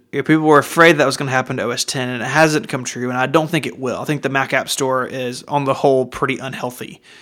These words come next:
and I think Apple realizes it because those sort of util-, those sort of applications that people want,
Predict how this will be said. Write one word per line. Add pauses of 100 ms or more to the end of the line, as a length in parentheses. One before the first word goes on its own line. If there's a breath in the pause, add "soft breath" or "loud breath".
(180 soft breath)
and
I
think
Apple
realizes
it (420 soft breath)
because
those
sort
of
util-,
those
sort
of
applications
that
people
want,